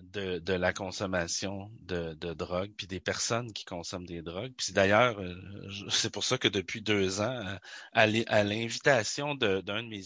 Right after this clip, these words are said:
idoles, là, Carl Hart, euh, je dis maintenant publiquement que je suis un consommateur de drogue. C'est sûr que moi, j'ai une job,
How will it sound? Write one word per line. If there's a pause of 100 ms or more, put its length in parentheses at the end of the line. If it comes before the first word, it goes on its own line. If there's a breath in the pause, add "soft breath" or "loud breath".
(120)
idoles,
là,
Carl
Hart, (720 loud breath)
euh,
je
dis
maintenant (400)
publiquement (760)
que
je
suis
un
consommateur
de
drogue. (340 loud breath)
C'est
sûr
que
moi, (520)
j'ai
une
job,